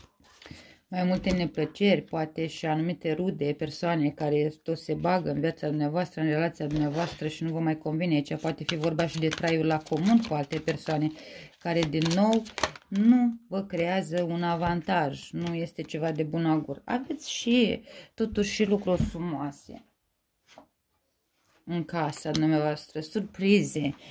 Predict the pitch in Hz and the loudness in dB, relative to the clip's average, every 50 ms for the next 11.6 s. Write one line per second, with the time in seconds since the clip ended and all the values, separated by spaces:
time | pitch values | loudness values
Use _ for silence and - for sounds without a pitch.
0 | - - - - - 196 196 180 175 - - 175 160 170 175 151 156 170 160 151 | -20 -20 -14 -6 -6 -4 -4 -4 -8 -6 -4 -4 -2 -2 -2 -2 -2 -4 -4 -2
1 | 151 185 - 175 - - 160 156 143 143 139 139 139 - - - - - _ _ | -2 -2 -2 -2 -2 -2 0 0 2 4 2 2 0 -2 -10 -20 -20 -20 _ _
2 | - 160 165 160 160 156 151 160 160 160 160 160 160 156 151 - - - - - | -2 0 2 2 2 0 -2 -2 -4 -4 -4 -2 -2 0 0 -2 -2 -6 -8 -18
3 | _ _ _ _ _ _ _ _ _ _ _ - - 190 196 - - 208 214 208 | _ _ _ _ _ _ _ _ _ _ _ -4 -2 -2 -2 0 2 2 2 2
4 | 208 - - - 180 180 - 190 185 - - 196 202 - 196 190 196 175 170 - | 0 -8 -8 -6 -6 -2 2 2 0 2 0 -4 0 2 2 2 2 0 -4 -4
5 | - 170 175 170 156 175 156 147 156 - - 190 165 - - - 175 175 170 180 | -6 -6 -4 -2 0 0 0 0 -2 -2 -4 -4 -4 -4 -6 -6 -4 -2 -2 -2
6 | 180 - 180 175 170 170 156 170 165 - - 180 175 175 170 160 143 139 - 160 | -2 -2 -4 -4 -4 -2 -2 -4 -4 -4 -4 -4 -2 0 0 0 0 -2 -4 -10
7 | 156 - - 160 165 170 170 160 180 165 - 180 151 - 160 156 151 147 - 160 | -8 -6 -4 -2 -2 -2 0 0 -2 -2 -2 -6 -6 -4 -4 -4 -4 -4 -4 -4
8 | 151 151 165 160 160 156 156 - _ _ _ _ _ _ - 170 175 185 196 196 | -2 0 0 2 2 0 -2 -4 _ _ _ _ _ _ -4 -2 2 4 4 4
9 | 180 175 156 196 196 - - 190 185 - 180 165 - - 180 170 196 214 208 175 | 4 4 4 4 4 4 2 0 0 0 -2 -4 -2 -4 -2 2 4 4 4 6
10 | 156 156 147 147 147 - 160 156 - - 156 151 156 156 160 156 156 156 151 - | 4 4 2 0 -2 -6 -10 -10 -6 -4 -2 -2 -2 0 0 0 0 -2 -2 -4
11 | 160 156 156 - 156 151 151 147 143 143 - - | -4 -6 -4 -2 -2 0 2 2 0 -2 -4 -12